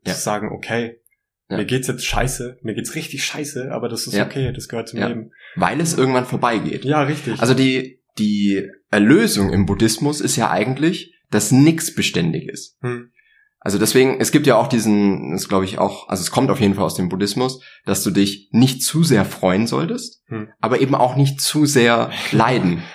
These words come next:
Speaker 2: Ja,
Speaker 1: weil
Speaker 2: das
Speaker 1: alles
Speaker 2: ja.
Speaker 1: vergänglich ist. Also auch
Speaker 2: Ja.
Speaker 1: die Freude ist vergänglich, genauso ist aber das Leid auch vergänglich.
Speaker 2: Ja.
Speaker 1: Ja. Und das ist ja irgendwie dieses Befreiende
Speaker 2: Schon,
Speaker 1: an
Speaker 2: es,
Speaker 1: sich.
Speaker 2: es ist ja auch wichtig, irgendwie mal zu leiden, so blöd wie es
Speaker 1: Ja.
Speaker 2: klingt, aber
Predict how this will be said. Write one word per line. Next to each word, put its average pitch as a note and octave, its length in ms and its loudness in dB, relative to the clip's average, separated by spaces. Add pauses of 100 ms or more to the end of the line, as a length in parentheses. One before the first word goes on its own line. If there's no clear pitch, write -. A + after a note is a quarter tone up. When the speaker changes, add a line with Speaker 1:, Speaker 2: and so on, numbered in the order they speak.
(100)
Speaker 2:
Ja, D#3 240 2
Speaker 1:
weil - 120 2
Speaker 2:
das - 80 -4
Speaker 1:
alles D#3+ 240 0
Speaker 2:
ja. - 60 -4
Speaker 1:
vergänglich E3+ 440 0
ist. - 180 -6
Also A2 200 0
auch A2 80 2
Speaker 2:
Ja. A#2 60 -6
Speaker 1:
die A2+ 100 -4
Freude - 340 -2
ist F#3+ 140 -6
vergänglich, F#3+ 600 -6 (240)
genauso F#2+ 280 -2
ist F#2+ 100 -4
aber G#2+ 120 0
das G#2+ 100 -6
Leid A#2 260 -2
auch - 100 -14
vergänglich. - 440 -12
Speaker 2:
Ja. - 160 -10 (240)
Speaker 1:
Ja. B2 220 -14 (420)
Und F#2 100 -6
das F#2+ 80 0
ist A2 60 2
ja G#2+ 60 2
irgendwie G#2+ 200 2
dieses G2+ 260 -4
Befreiende - 680 -6 (220)
Speaker 2:
Schon, C3 340 -4
Speaker 1:
an - 120 0
Speaker 2:
es, - 80 0
Speaker 1:
sich. F2 200 -4
Speaker 2:
es - 180 -12
ist - 100 -12
ja A#2+ 100 -4
auch - 200 -8
wichtig, C3 440 -6
irgendwie A2 240 -8
mal G2+ 420 -6
zu - 200 -14
leiden, G2+ 440 -8
so G#2 180 -8
blöd G#2+ 240 -4
wie A#2 60 -6
es - 100 -8
Speaker 1:
Ja. F#2 100 0
Speaker 2:
klingt, C3+ 220 2
aber G2+ 460 -6